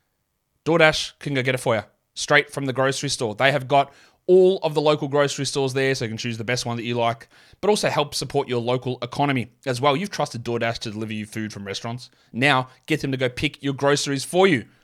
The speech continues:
And you get more value on it too, 'cause you can save on all your grocery and restaurant favorites with a zero dollar delivery fee on eligible orders with a Dash Pass membership. Get fifty percent off your first DoorDash order up to a twenty dollar value when you use the code Locked On N B A at checkout.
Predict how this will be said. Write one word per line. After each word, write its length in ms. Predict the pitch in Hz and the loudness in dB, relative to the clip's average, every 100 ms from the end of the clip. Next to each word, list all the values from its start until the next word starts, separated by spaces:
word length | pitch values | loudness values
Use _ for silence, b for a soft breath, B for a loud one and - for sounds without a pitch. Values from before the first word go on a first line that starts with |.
| b b | b b
And 120 | 220 233 | -2 0
you 60 | |
get 240 | 240 254 - | -2 -4 -4
more 180 | 185 | 2
value 260 | 247 156 127 | 4 4 4
on 100 | 131 | -2
it 80 | 131 | -2
too, 180 | 226 175 | -2 -2
'cause 160 | 151 | -4
you 60 | 175 | -4
can 100 | 202 | -2
save 260 | - 156 | 2 4
on 140 | 147 143 | 4 2
all 180 | 196 226 | 0 2
your 140 | 165 | 2
grocery 400 | 127 127 - 123 | 2 0 0 0
and 140 | 160 | 2
restaurant 320 | 175 - 135 117 | 2 2 0 0
favorites 360 | 110 110 - B B - | -2 -2 -6 B B -4
with 140 | 156 | -4
a 60 | 139 | -2
zero 360 | 143 220 220 | 0 2 2
dollar 260 | 160 151 147 | 4 2 2
delivery 280 | 127 151 151 | 0 -2 -2
fee 220 | - 120 | -2 -2
on 140 | 117 - | -4 2
eligible 380 | 156 165 139 135 | 2 4 0 2
orders 400 | 151 131 117 b b b - | 4 4 0 b b b -10
with 100 | 143 | -6
a 20 | |
Dash 340 | 117 139 139 - | 0 2 2 2
Pass 260 | 123 117 - | 0 0 0
membership. 460 | 147 190 - 98 b b b - | 2 2 0 -6 b b b -2
Get 120 | 147 | -2
fifty 240 | 233 247 | 0 -2
percent 260 | 240 208 180 | -2 0 0
off 80 | 156 | 0
your 80 | 127 | 2
first 320 | 156 156 - | 6 6 6
DoorDash 360 | 139 131 123 - | 2 4 2 0
order 260 | 120 123 120 | -2 0 2
up 160 | 156 - | 2 2
to 100 | - | 0
a 40 | 135 | -2
twenty 280 | - 190 | -2 2
dollar 180 | 175 156 | 4 6
value 320 | 131 123 123 | 6 4 2
when 100 | 120 | -2
you 60 | 120 | -2
use 200 | 123 165 | -2 -4
the 60 | 131 | 0
code 220 | 147 135 | 0 2
Locked 180 | 135 135 | 2 0
On 80 | |
N 80 | 127 | 0
B 80 | 120 | 2
A 120 | 113 | 0
at 80 | 107 | 0
checkout. 380 | 143 135 131 | 0 4 4